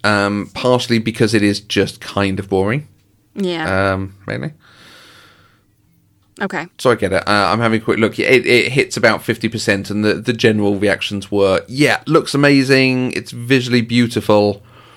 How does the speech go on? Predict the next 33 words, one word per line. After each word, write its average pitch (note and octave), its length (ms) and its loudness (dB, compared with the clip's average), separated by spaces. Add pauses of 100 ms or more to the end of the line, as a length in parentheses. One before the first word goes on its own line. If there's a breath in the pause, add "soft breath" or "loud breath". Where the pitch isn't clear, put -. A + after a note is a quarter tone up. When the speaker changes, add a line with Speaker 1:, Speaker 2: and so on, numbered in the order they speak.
(460 soft breath)
Speaker 1:
Uh, B2+ 540 4 (520 loud breath)
that's A2+ 280 0
all G#2+ 200 2
I F2+ 40 0
can G2 140 -6
say F2+ 160 -2
about F2+ 200 -6
it. - 140 -12 (100)
And, D3 200 -4
and B2 200 0
that, B2+ 180 6
it, A#2 120 2
I, C#3+ 220 4
I A2+ 80 2
completely G2+ 400 -4
get - 220 -10
that. F2 220 -10 (400)
Speaker 2:
Yeah. F#3 180 -2
Speaker 1:
I - 40 -8
can G2 100 -2
understand F2+ 480 -6
the F#2 60 -8
things. F#2+ 360 -8 (100)
Um, G2 400 -2 (260 loud breath)
it, B2 320 0
it's B2+ 180 0
hard C#3+ 240 4
for C#3 80 -6
me B2+ 160 2
to A#2+ 100 -10
be G#2+ 500 2
totally A#2 360 -2
objective E3 580 -2